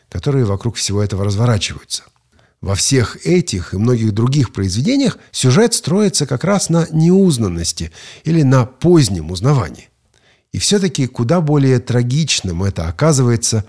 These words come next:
когда такие истории происходят в реальной жизни. Я читал о матери, которая не видела свою дочь более семнадцати лет.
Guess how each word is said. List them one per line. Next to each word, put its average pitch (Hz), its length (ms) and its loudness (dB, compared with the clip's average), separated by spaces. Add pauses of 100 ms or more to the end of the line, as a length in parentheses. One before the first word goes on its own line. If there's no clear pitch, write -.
когда 98 240 -6
такие 107 380 -2
истории 131 400 0
происходят 101 640 -2
в 101 80 -4
реальной 107 400 2
жизни. 98 420 -2 (720)
Я 113 240 2
читал 98 440 -2
о 98 60 0
матери, 131 560 2 (380)
которая 220 440 2
не 135 200 4
видела 202 360 2
свою 127 360 0
дочь 190 260 0
более 147 320 0
семнадцати 123 720 0
лет. 98 320 -6